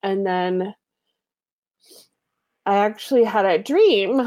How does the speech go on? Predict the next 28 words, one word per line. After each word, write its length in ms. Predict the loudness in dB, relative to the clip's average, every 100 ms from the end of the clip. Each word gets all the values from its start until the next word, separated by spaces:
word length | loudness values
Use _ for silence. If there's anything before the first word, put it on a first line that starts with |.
| -4 -8 -2
the 120 | 0
next 340 | 0 -6 -8 -2
day 280 | 2 4
that 180 | 2 0
I 140 | 0 -2
was 200 | -4 -6
pregnant. 540 | -4 -2 -2 -4 -8 _ -20 -20 -20 -20 -20 -12
Um, 680 | -8 -6 -4 -6 -6 -8 -12 _ _ _ _ _ _ _ _ _ _ _ -20 -8
and 100 | -4
it 20 |
was 180 | -4 -4 -4
kind 180 | 0
of 100 | 2
a 80 | 0
silly 400 | -2 0 2 2
dream. 760 | 2 0 0 0 -2 -2 -6 -8 -6
I 180 | -4
dreamed 380 | -4 -4 -6 -6
that 160 | -6 -2
I 140 | 0
was 180 | -2 -6
flying, 800 | -6 -4 -2 -2 -2 -2 -4 -6 _ -20 -20 _ _ _ _ _ -10
and 160 | -2 0
the 40 |
woman 380 | 2 2 2 2
next 460 | 2 0 -6 -20 -6
to 100 | 0
me, 500 | 2 4 4 2 0